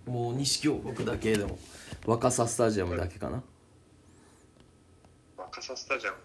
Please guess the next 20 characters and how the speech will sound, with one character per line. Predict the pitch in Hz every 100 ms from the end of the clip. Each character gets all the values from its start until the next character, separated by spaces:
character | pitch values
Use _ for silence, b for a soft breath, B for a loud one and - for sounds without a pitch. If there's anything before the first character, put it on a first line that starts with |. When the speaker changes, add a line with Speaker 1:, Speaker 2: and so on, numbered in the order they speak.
| -
Speaker 2:
て、 | - 90 - -
若 | 110 110
狭 | 110 110
生 | - 110
活？ | - - - - - -
Speaker 1:
そ | 131 90 -
う。 | - b b b b b -
ブ | 120
ル | 120
ブ | 120
ル | 117
ブ | 117 120
ル | 120
ブ | 123
ル、 | 127
あ | 120
い、 | 123 -
あ | 113
い | 113
の。 | 101 95